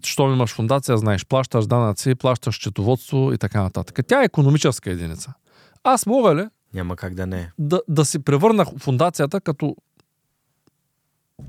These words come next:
Speaker 1: си я платя, от моя бизнес си вкарам пари в нея и после я направя така, че да, тя ще е безплатна за всички ученици, ама ще направи икономика. Какво значи това? Еми, тя може да издаде книга, която, като се продаде, да влязат пари.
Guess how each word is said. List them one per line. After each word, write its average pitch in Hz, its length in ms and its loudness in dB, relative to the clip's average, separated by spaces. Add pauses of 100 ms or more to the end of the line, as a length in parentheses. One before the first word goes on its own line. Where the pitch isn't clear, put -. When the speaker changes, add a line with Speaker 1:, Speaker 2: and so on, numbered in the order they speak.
(160)
Speaker 1:
си - 140 0
я 131 80 4
платя, 277 440 2 (560)
от 175 180 -4
моя 196 220 6
бизнес 165 360 4
си 127 100 -6
вкарам 127 380 2
пари 110 200 2
в 92 240 2
нея 240 220 -4 (440)
и 185 80 -2
после 185 300 2
я 160 60 6
направя 156 360 4
така, 180 300 0
че 165 160 -4 (540)
да, 120 380 2 (260)
тя 139 180 0
ще 156 120 -4
е 135 40 0
безплатна 147 520 0
за 123 100 2
всички - 300 -2
ученици, 127 460 0 (280)
ама 104 160 2
ще - 140 -6
направи 123 300 0
икономика. 107 520 -2 (420)
Какво 123 280 2
значи 123 280 0
това? - 160 -10 (280)
Еми, 226 120 -6
тя 143 160 0
може 120 200 2
да 127 100 4
издаде 117 300 2
книга, 113 300 0
която, 101 220 -2
като - 180 -6
се 110 80 -4
продаде, 92 360 0
да 101 120 4
влязат 92 360 -2
пари. 139 260 0